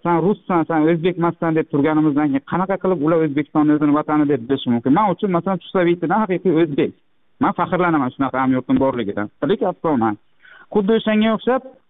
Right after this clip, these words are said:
Asta sekinlik bilan o'zbekistonlik degan g'oyani oldinga olib chiqishimiz kerak. Alohida millat emas, O'zbekistonda tug'ilib o'sgan alohida shaxs, O'zbekiston fuqarosi degan. Shu uchun ham, masalan, pasport bo'yicha bularni hamma pozitsiyasi haqida pasportda har bir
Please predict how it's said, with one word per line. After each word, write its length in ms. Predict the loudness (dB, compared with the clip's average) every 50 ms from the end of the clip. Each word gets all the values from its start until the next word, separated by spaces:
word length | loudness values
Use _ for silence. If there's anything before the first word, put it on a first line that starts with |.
| _ -4
Asta 300 | -4 -4 -2 -2 -2 -2
sekinlik 540 | 0 -2 -2 0 0 0 2 2 2 2 0
bilan 240 | -2 -2 -2 0 2
o'zbekistonlik 920 | 2 0 0 0 -4 -6 -8 _ _ _ 0 0 2 2 2 0 0 0
degan 360 | 0 0 0 0 0 0 0 0 0 0
g'oyani 340 | 0 0 2 2 0 0 0
oldinga 320 | 0 0 2 2 2 2
olib 140 | 2 0 -2 -6
chiqishimiz 420 | -14 -20 -6 0 2 2 2 0 0 _
kerak. 260 | 0 2 2 2 0
Alohida 360 | 0 0 0 0 0 0 0
millat 340 | 2 4 4 4 4 2 0
emas, 180 | -2 -4 0 0
O'zbekistonda 540 | 0 0 0 -2 -4 -2 -2 -2 -2 -2 -4
tug'ilib 300 | -4 -2 0 0 2 0 0 -2
o'sgan 220 | -2 -2 0 0 2
alohida 300 | 2 0 0 0 -2 -2 -2 -4 _ _ _ _ _ _ _
shaxs, 340 | -8 -2 0 0 0 0 0 0
O'zbekiston 380 | 0 0 -2 -2 0 0 -2 -2 -2
fuqarosi 440 | _ -2 0 0 0 -2 -2 -2 -2
degan. 300 | -2 0 0 0 -2 -2 -4 _ -20 -20 _ -4
Shu 140 | 0 0
uchun 220 | 2 2 2 0 0
ham, 180 | 0 0 0
masalan, 300 | 0 0 0 0 0 0
pasport 380 | 0 0 -2 -2 -2 -2 -4 -2 0 0
bo'yicha 320 | 0 2 2 0 0 2
bularni 260 | 2 2 2 2 2
hamma 300 | 2 2 2 2 2 0
pozitsiyasi 560 | 0 -2 -2 -2 -2 -2 0 0 0 0 0
haqida 280 | 0 -2 0 0 -2 -2
pasportda 560 | 0 0 -2 -2 -2 -4 -6 -8 -4 -2 -2 0
har 100 | 0 0 0
bir 80 | 2